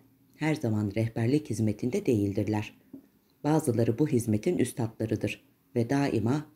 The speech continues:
rehber olarak kalacaklardır. Bu bunun yoludur ve onun nedeninin açıklanması için perdenin bu yanına geçmeyi beklemeniz gerekir.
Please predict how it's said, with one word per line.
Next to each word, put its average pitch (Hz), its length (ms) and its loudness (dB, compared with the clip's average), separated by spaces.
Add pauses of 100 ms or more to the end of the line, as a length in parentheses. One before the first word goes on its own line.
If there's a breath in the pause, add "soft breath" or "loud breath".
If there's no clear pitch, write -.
rehber 120 400 -4
olarak 101 400 -4
kalacaklardır. 104 920 -4 (2250 soft breath)
Bu 202 180 2
bunun 185 300 6
yoludur 123 520 2 (220)
ve 127 100 0
onun 143 360 4
nedeninin 113 540 4
açıklanması 110 760 -4
için 127 440 -2 (320)
perdenin 123 600 4
bu 156 80 2
yanına 107 360 0
geçmeyi 117 540 -2
beklemeniz 107 640 -2
gerekir. 107 520 -2